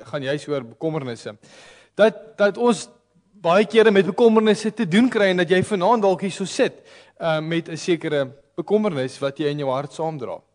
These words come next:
So kom ons hoor wat sê die Here vir ons oor bekommernisse. As ons Matteus ses vers vyfentwintig tot vierentdertig gaan saam lees. En jy kan oopmaak daarso, Matteus ses vers vyfentwintig tot vierentdertig.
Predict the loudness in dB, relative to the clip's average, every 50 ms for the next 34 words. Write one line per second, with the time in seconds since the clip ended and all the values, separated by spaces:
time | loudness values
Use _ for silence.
0 | _ _ _ _ _ _ _ _ _ _ _ _ _ _ _ _ -16 -8 -2 2
1 | 2 2 6 8 8 8 8 6 2 2 2 2 2 2 2 2 2 0 0 -2
2 | -4 -4 -4 -6 -8 -10 -18 -20 _ _ _ _ _ 0 0 2 0 -2 -2 -2
3 | -2 0 -2 -4 -4 -6 -6 -6 -10 -10 -10 -14 _ _ _ _ _ _ _ _
4 | _ _ _ _ _ _ -10 -8 -6 -4 -4 -4 -6 -4 -4 -4 -4 -2 -2 -2
5 | -2 -2 -4 -8 -16 _ -20 _ -20 _ _ _ _ -8 -8 -8 -4 -2 -2 -2
6 | -2 -2 -4 0 0 0 0 0 -2 -4 -8 -10 -6 -4 -2 -2 -2 -2 -2 -2
7 | -2 -2 -4 -6 -10 -10 -10 -12 -20 _ _ _ _ _ _ _ _ -12 -12 -8
8 | -6 -6 -4 -4 -6 -8 -12 -12 -14 -12 -10 -8 -8 -8 -8 -8 -6 -6 -6 -4
9 | -2 -2 -2 -2 -2 -4 -4 -4 -4 -4 -6 -6 -6 -8 -12 -12 _ -8 -8 -8
10 | -8 -4 -2 -2 -2 -2 -4 -10 -16 -20 _ _ _ _ _ _ _ _ _ _
11 | -8 -8 -8 -6 -6 -4 -4 -4 -4 -8 -12 -8 -6 -6 -6 -6 -8 -12 -14 -14
12 | -18 -20 -14 -10 -10 -8 -8 -8 -8 -10 -10 -10 -12 -16 _ -20 -20 _ _